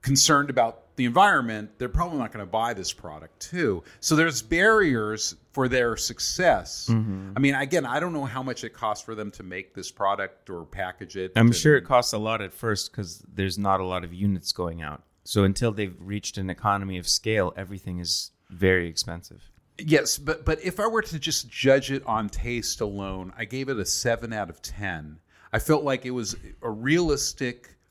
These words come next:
Speaker 1: hard-boiled egg.
Speaker 2: It was super realistic.
Speaker 1: And, uh, the egg white I felt was spot on. The actual yolk was a little more like, let's say, like, like drying peanut butter. It did,
Speaker 2: Really?
Speaker 1: texture-wise.
Speaker 2: The, funny,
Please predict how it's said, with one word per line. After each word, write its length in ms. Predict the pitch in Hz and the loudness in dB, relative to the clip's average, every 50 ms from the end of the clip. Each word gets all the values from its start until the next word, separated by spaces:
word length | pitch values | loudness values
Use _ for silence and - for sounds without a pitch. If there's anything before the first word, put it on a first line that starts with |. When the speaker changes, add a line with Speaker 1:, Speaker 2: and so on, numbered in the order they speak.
| _ _ | _ _
Speaker 1:
hard-boiled 800 | - - 120 123 123 120 - 123 117 113 117 120 120 - 113 - | 4 4 6 6 4 2 -2 -2 -2 0 0 -2 -4 -8 -10 -12
egg. 460 | 110 95 90 92 90 87 90 87 - _ _ _ _ - | -10 -10 -10 -10 -12 -14 -16 -18 -18 _ _ _ _ -2
Speaker 2:
It 80 | - 98 | 0 0
was 100 | 90 85 | 2 2
super 420 | - - - - 113 107 - 95 | 0 -2 2 0 0 2 2 -2
realistic. 440 | 87 87 87 82 82 85 85 - 147 | -2 -4 -8 -10 -10 -8 -4 0 0
Speaker 1:
And, 440 | 139 139 139 139 135 131 135 131 139 | 0 0 0 -2 -4 -4 -6 -4 -2
uh, 260 | 139 135 131 131 123 - - _ _ _ - 113 | -2 0 0 -2 -4 -6 -10 _ _ _ -12 -2
the 180 | 107 135 135 135 - | 0 0 0 0 0
egg 220 | 147 160 175 165 156 | -2 -2 -2 -2 -4
white 340 | 170 151 160 156 160 147 | -2 2 2 4 2 2
I 120 | 139 135 123 | 0 -2 -4
felt 320 | - - 135 123 - - | -6 -4 -6 -6 -6 -6
was 140 | 120 110 - | -10 -10 -8
spot 460 | - - - - 110 101 98 98 87 | -8 -8 -4 0 0 2 2 0 -4
on. 460 | 85 82 82 80 78 80 82 87 92 _ _ _ _ _ _ _ - | -6 -10 -12 -14 -16 -16 -18 -20 -20 _ _ _ _ _ _ _ -18
The 280 | 113 104 107 135 147 135 - | -8 0 2 2 2 2 2
actual 500 | 135 151 - - - - 208 180 156 147 | 0 0 0 -2 -4 -2 -2 0 0 -2
yolk 760 | 123 104 95 - - 123 139 143 151 156 - - - - - - _ _ _ _ _ _ _ | -4 -6 -10 -8 -2 2 2 2 2 0 -2 -8 -20 -20 -20 -20 _ _ _ _ _ _ _
was 480 | - 110 113 123 135 135 135 127 - - | -16 -8 0 4 4 6 6 4 0 -2
a 80 | 110 117 | -4 -4
little 280 | 117 127 156 180 202 190 | -4 -4 -4 -4 -4 -6
more 300 | 170 165 160 170 170 170 | -6 -6 -4 -4 -4 -2
like, 280 | 147 117 107 101 - 110 | -2 -2 -4 -4 -8 -14
let's 220 | 104 98 - - | -14 -14 -12 -10
say, 120 | - 107 | -8 -8
like, 280 | 95 92 92 90 - _ _ _ _ _ _ _ - | -8 -8 -10 -12 -14 _ _ _ _ _ _ _ -6
like 320 | 107 101 98 92 92 90 87 | -4 -4 -4 -6 -12 -16 -10
drying 640 | - - 107 113 113 120 131 135 135 127 120 110 101 - | -8 -4 0 4 4 4 4 4 0 -2 -6 -8 -6 -4
peanut 420 | - - - 139 143 156 151 - - | -4 -4 -4 -6 -10 -10 -10 -4 -2
butter. 360 | 175 165 170 165 170 160 156 - | -2 -2 -2 -4 -6 -10 -8 -8
It 120 | 120 117 - | -8 -6 -4
did, 120 | 160 165 - - | -4 -4 -6 -8
Speaker 2:
Really? 60 | - - - - 107 143 185 | -18 -4 4 6 6 8 6
Speaker 1:
texture-wise. 440 | 185 165 151 135 117 101 90 78 - | 6 2 2 2 2 2 0 0 2
Speaker 2:
The, 120 | 127 127 | 2 0
funny, 480 | - - - 143 151 170 180 170 - | 0 0 2 4 4 4 4 2 -2